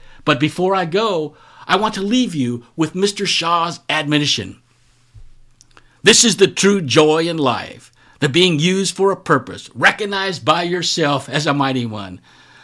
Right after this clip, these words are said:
the being a force of nature instead of a feverish, selfish little clod of ailments and grievances,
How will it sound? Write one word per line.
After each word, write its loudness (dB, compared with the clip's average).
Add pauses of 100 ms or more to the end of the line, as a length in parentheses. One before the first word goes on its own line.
the 6
being 2
a 0
force 2
of -6
nature -2
instead 0
of -8
a -6
feverish, -4 (300)
selfish 2
little 0
clod 0
of -6
ailments -2
and -2
grievances, 2